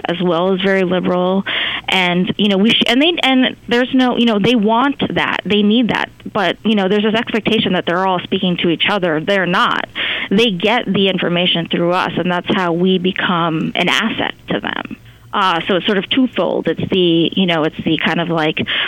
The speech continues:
bringing them in with the, the personal story, and then, you know, providing them with,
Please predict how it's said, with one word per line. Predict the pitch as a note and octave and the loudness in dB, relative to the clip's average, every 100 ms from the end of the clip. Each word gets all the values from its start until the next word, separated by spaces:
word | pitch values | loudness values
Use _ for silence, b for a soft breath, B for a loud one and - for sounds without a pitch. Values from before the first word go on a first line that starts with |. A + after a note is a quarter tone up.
| B | B
bringing | G3 G#3+ G#3 G3+ F#3+ | 2 2 4 2 2
them | F3 | 2
in | F#3 G3 G#3 G3 | 2 2 2 2
with | F3+ - | 0 -2
the, | D#3+ E3 D#3 - | -2 0 0 -4
the | |
personal | - - F#3+ - F3 | -4 -2 0 0 -2
story, | - G3 F#3+ G#3 G#3+ A3 - - | 0 0 2 2 4 4 2 0
and | F#3 F3+ | 0 2
then, | F3 E3+ E3 E3 - | 2 0 0 -2 -2
you | F#3+ | -2
know, | F3+ | -2
providing | - G#3 F#3 F3 F3+ F#3+ | -2 -2 0 0 2 2
them | F#3 F3+ F3+ F3+ | 2 2 0 0
with, | E3 | 0